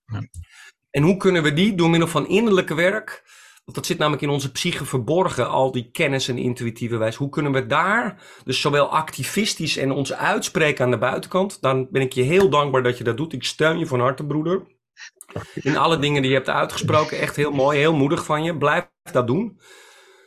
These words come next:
Speaker 2: Hè, soms schieten we een beetje door naar links en naar rechts, maar het gaat uiteindelijk dan om die, die fundamentele
Speaker 1: Klopt.
Speaker 2: oprechte dialoog die we met, maar kunnen, met elkaar kunnen voeren. En gewoon transparantie. Dat we echt als
Speaker 1: Nou ja,
Speaker 2: mensheid
Speaker 1: kijk.
Speaker 2: echt diep zijn.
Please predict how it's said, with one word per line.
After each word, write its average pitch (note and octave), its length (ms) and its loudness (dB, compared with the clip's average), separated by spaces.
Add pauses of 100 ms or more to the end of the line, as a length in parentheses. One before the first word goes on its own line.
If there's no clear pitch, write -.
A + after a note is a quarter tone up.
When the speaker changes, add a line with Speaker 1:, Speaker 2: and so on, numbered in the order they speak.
(200)
Speaker 2:
Hè, F#3 220 0
soms D3+ 240 -4
schieten E3 280 -2
we E3+ 60 2
een E3 80 4
beetje D#3+ 180 0
door D#3+ 180 4
naar D#3 100 2
links D#3 260 0
en D#3 60 -2
naar C#3+ 120 2
rechts, D#3+ 180 -2
maar D#3 120 0
het C#3 100 -6
gaat D3+ 240 -2
uiteindelijk D#3 440 0
dan C#3 140 0
om D3 160 -2
die, C3 260 -4
die C3 240 -12
fundamentele F#3+ 640 2
Speaker 1:
Klopt. C3 160 -2
Speaker 2:
oprechte D3+ 580 0
dialoog D3 520 2
die B2 120 -2
we A2+ 80 -2
met, A2+ 180 -2
maar A2+ 120 -2
kunnen, A2+ 380 -4
met B2+ 240 -2
elkaar A#2 300 -2
kunnen A2+ 240 -2
voeren. C3 260 0
En G#3 80 -2
gewoon G#3 240 0
transparantie. G#3+ 1040 0 (680)
Dat C3+ 200 -2
we C#3+ 80 -2
echt - 240 -2
als D3+ 140 2
Speaker 1:
Nou C#3 120 4
ja, A#2 60 4
Speaker 2:
mensheid A#2 380 4
Speaker 1:
kijk. - 180 -4
Speaker 2:
echt - 420 -8
diep F3+ 200 -2
zijn. G#2+ 560 -4